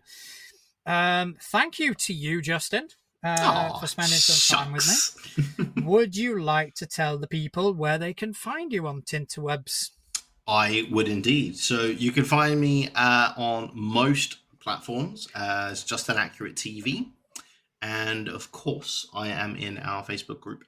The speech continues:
Speaker 2: as well. So if you need me, you can reach me there.
Speaker 1: Yeah, as for me, you can find me on most of the social media sites as at Natural Juan. I'm mostly active on Mastodon. Um, I've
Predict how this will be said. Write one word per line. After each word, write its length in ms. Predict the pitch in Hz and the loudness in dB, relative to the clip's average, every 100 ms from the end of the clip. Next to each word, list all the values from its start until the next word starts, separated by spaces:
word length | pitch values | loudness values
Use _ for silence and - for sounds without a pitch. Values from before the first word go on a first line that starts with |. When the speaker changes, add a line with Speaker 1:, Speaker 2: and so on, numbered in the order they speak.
| 107 | -4
Speaker 2:
as 280 | 107 104 - | -4 -4 -8
well. 280 | 143 - - | -6 -6 -10
So 200 | - 95 | -12 -10
if 280 | 87 - | -10 -12
you 300 | 95 95 95 | -10 -8 -8
need 240 | 101 104 95 | -6 -8 -8
me, 220 | 101 131 _ | -14 -18 _
you 120 | 104 | -14
can 140 | 104 101 | -12 -10
reach 240 | 110 - | -10 -10
me 60 | 117 | -10
there. 180 | 143 139 _ _ _ _ _ - - - - - | -10 -12 _ _ _ _ _ -16 -14 -16 -16 -12
Speaker 1:
Yeah, 260 | 147 196 311 - | 2 4 4 2
as 260 | 190 214 - | 4 4 0
for 180 | - | -6
me, 240 | 175 156 190 254 | -4 -2 -2 -2
you 200 | 156 170 | -4 -4
can 180 | 180 156 | -4 -6
find 340 | - 160 156 | 0 2 2
me 80 | 151 | 0
on 140 | 143 139 | -2 -2
most 300 | 151 165 - | -2 -2 -4
of 80 | 170 | -6
the 80 | |
social 760 | 156 170 156 - 151 147 139 127 _ _ | -2 0 0 0 2 2 0 -2 _ _
media 460 | 139 151 151 156 147 | -6 -4 -2 -4 -4
sites 400 | 156 151 147 143 | -2 -2 -2 -4
as 160 | 143 - | -6 -2
at 200 | 151 - | 0 0
Natural 420 | 147 143 - 131 - | 0 -2 -4 -10 0
Juan. 260 | 160 208 - - - - | 2 2 0 -12 -6 4
I'm 340 | 156 156 143 | 6 6 2
mostly 400 | 143 170 170 175 | 4 2 2 2
active 360 | 170 170 165 147 | 2 2 0 0
on 180 | 139 131 | 0 2
Mastodon. 680 | 139 147 - 156 180 214 - _ _ _ _ _ - - _ - | 2 2 0 2 4 2 -4 _ _ _ _ _ -20 -20 _ -2
Um, 600 | 135 135 135 135 139 143 | 2 4 4 2 0 -2
I've 320 | 165 170 - | 0 0 -2